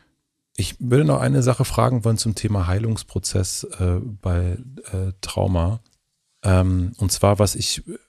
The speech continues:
öfters jetzt in eher in amerikanischen Podcasts höre und was so langsam auch nach Deutschland kommt, glaube ich, ist das Thema,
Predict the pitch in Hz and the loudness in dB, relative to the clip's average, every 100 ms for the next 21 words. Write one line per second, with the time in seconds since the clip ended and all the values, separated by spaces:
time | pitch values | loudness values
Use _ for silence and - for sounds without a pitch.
0 | - 107 120 101 98 113 107 95 95 92 | -2 0 2 -2 -2 -4 0 2 2 2
1 | 98 - 117 117 113 - 104 - 104 - | 2 0 0 0 -2 -2 -4 -4 -4 -4
2 | - 104 101 101 98 - - - _ 113 | -2 0 0 -2 -4 -12 -20 -20 _ -4
3 | 90 87 80 - 82 85 107 101 92 85 | -2 -2 -4 -4 0 0 0 -2 -2 -4
4 | 87 90 87 95 90 107 107 95 92 98 | -2 -2 -2 -4 -4 -4 -2 0 2 0
5 | - - - - - - 98 - - 98 | -4 -14 -20 -14 -6 -2 -2 -2 -2 0
6 | 92 90 87 87 | 2 4 4 2